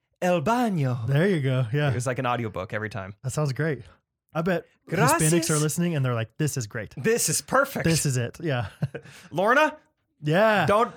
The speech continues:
Speaker 1: don't
Speaker 2: Lorna,
Speaker 1: hate too
Speaker 2: Lorna
Speaker 1: much.
Speaker 2: P-, yeah. Lorna P.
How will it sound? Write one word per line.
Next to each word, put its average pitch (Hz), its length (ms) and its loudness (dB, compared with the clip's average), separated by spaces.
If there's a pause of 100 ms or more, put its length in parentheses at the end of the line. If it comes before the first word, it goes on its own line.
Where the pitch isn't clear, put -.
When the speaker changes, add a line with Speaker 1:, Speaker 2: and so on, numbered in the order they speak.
(300)
Speaker 1:
don't 196 140 6
Speaker 2:
Lorna, 220 60 6
Speaker 1:
hate 220 280 4
too 180 100 4
Speaker 2:
Lorna 214 140 6
Speaker 1:
much. - 120 2
Speaker 2:
P-, 175 60 -4 (340)
yeah. 185 200 0 (400)
Lorna 160 180 -2
P. 196 240 0